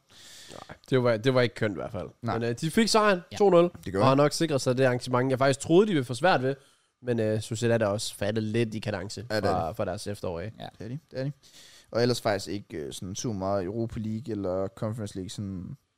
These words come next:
Speaker 2: der er
Speaker 3: Nej.
Speaker 2: værd at snakke om.
Speaker 1: Nej, det, det kommer senere.
Speaker 2: Det gør det. Ja.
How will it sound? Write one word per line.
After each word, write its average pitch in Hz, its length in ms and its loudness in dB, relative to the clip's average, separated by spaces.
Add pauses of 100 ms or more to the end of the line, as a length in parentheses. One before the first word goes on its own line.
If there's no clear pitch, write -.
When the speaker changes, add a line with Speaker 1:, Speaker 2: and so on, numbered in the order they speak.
Speaker 2:
der 107 60 -2
er 98 40 4
Speaker 3:
Nej. 95 100 -4
Speaker 2:
værd 98 160 -2
at 95 80 -6
snakke 90 320 -8
om. 98 80 -8
Speaker 1:
Nej, 127 300 2 (460)
det, 131 400 2 (140)
det 151 100 -4
kommer 202 200 0
senere. 123 380 -2 (260)
Speaker 2:
Det 131 80 -8
gør 143 100 6
det. 185 100 4 (1160)
Ja. 202 100 2